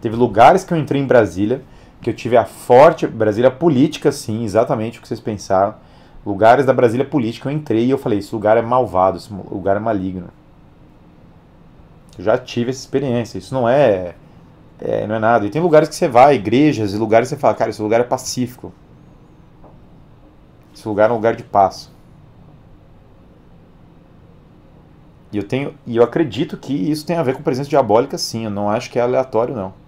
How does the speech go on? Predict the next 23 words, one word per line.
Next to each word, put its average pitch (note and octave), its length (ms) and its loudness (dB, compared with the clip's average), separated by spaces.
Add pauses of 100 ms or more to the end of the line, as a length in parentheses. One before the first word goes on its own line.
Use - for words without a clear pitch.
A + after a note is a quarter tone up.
(1600)
Alguém A2 220 -2
duvida C#3+ 440 0
que F#2 560 -6
demônios A#2 560 -4
pairam B2 300 4
sobre A2+ 220 -6
Brasília? G2+ 580 -2 (3250)
E B2 80 -6
não A2+ 160 -2
é A2+ 80 4
a B2 60 6
igreja B2 440 2
do, F#2+ 460 0 (400)
da G#2 80 -8
Guadalupe, A2+ 720 2
não F2+ 160 -8
é G2 60 -4
disso G2 200 -8
que - 80 -12
a G#2+ 40 -10
gente - 80 -12
tá A2+ 80 -4
falando. G#2 520 -2